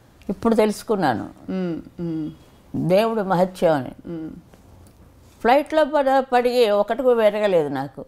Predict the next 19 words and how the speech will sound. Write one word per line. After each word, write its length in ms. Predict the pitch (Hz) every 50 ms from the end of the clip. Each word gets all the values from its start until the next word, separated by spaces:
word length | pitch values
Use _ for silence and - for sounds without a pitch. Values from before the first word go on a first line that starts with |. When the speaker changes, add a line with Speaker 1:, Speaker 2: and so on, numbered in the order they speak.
| - -
Speaker 2:
మ్మ్. 420 | 196 202 196 185 175 165 170 - - - _ _ _ _ _ _ _ _ _ - _ _ _ - - _ - - - -
Speaker 1:
నిన్న 200 | - 208 226 233
కాక 280 | 226 233 220 233 226 240
మొన్న 260 | 220 214 214 220 220
ఒక 220 | 240 - 208 202
నెల 1000 | 190 180 170 160 143 151 151 151 165 185 196 190 196 190 170 160 160 147 131 131 - - - _ _ _ _ _ _ -
ఒకటే 220 | - 190 - 247
వర్షాలు 560 | 240 220 220 220 220 - 254 254 240 220 - - - _ _ _ -
హైదరాబాద్లో. 840 | 139 170 196 208 175 202 208 208 202 180 196 190 180 156 143 - - - -
Speaker 2:
మ్మ్. 140 | 180 175 170 175 - _ _ _ _ _ _ _ _ _ _ _ _ _ -
Speaker 1:
ఫ్లైట్ 320 | 202 214 240 262 262 285
వచ్చింది, 480 | 254 254 254 - 262 240 220 185 175 175
దిగే, 380 | 170 185 214 202 202 240 247
దిగుదామని 680 | 208 165 208 214 214 240 226 269 269 254 247 254 269 277
కాలు 420 | 269 - - 214 220 233 240 226
ఇలా 120 | 220 226
పెట్టాను 540 | 226 220 208 208 202 202 - 202 185 135 -
వీల్ 240 | 180 196 220 240 233 - -
చైర్లో. 320 | 208 196 175 143 139 -